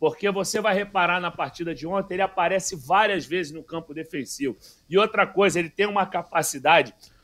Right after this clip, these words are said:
de fechar os espaços pelo meio. Então ele promove uma compactação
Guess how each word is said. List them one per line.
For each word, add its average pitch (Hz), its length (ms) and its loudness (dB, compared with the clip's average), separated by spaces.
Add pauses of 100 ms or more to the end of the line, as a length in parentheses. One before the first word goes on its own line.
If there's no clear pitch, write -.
de 165 140 -8
fechar 185 480 2
os 170 100 -2
espaços 175 520 2
pelo 185 280 -2
meio. 143 400 0 (240)
Então 151 340 0
ele 190 100 -2
promove 185 540 2
uma 180 200 -2
compactação 180 1040 0